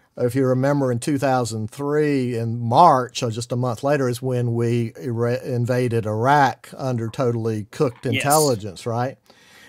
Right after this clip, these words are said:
Speaker 1: And one
Speaker 2: Oh,
Speaker 1: of the
Speaker 2: yeah.
Speaker 1: things I was trying to prove, I'd already proved beyond a shadow of a doubt that the telcos and the I S Ps were working with the N S A to basically sweep up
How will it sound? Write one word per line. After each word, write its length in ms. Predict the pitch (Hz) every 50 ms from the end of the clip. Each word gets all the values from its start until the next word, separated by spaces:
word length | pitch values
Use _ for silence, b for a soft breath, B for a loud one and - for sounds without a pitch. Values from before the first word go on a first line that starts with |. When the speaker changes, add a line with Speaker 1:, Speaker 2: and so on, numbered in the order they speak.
| 123 B B
Speaker 1:
And 220 | 135 131 127 127
one 220 | 123 123 135 151 160
Speaker 2:
Oh, 40 | 175
Speaker 1:
of 40 |
the 120 | 170 127 -
Speaker 2:
yeah. 80 | -
Speaker 1:
things 280 | - 151 147 143 131 120
I 100 | 139 127
was 200 | 120 120 117 -
trying 420 | - - - 151 160 170 170 160
to 80 | 135 127
prove, 340 | 120 - 160 160 160 147 117
I'd 200 | 120 120 127 135
already 380 | 156 175 196 185 175 151 143
proved 540 | 127 120 - - - 127 175 175 165 139 117
beyond 260 | 101 127 127 127 120
a 40 | 117
shadow 380 | 117 - 147 147 151 143 135 120
of 200 | 113 117 113 110
a 40 | 104
doubt 420 | 127 131 135 135 120 113 113 - B B B B B B B
that 420 | 120 127 123 123 120 120 - 151 113
the 120 | 117 113
telcos 960 | - - 147 147 156 147 - - 160 143 139 139 131 123 123 117 113 - -
and 180 | - - 120
the 60 | 117 110
I 220 | 113 120 135 139
S 120 | 131 117
Ps 520 | - - - 156 143 139 135 127 127 120 117
were 180 | 110 107 107
working 300 | 117 135 143 151 - 147
with 120 | 139 143 123
the 140 | 127 120 123
N 100 | 127 123
S 300 | 120 117 117 - - 139
A 360 | 127 127 120 113 110 113 110 b b b b b
to 140 | - 156 143
basically 680 | 127 143 147 160 156 - 160 147 123 - - 131 127
sweep 640 | 123 123 - - - - 156 156 165 175 165 - -
up 300 | 135 131 131 127 123 -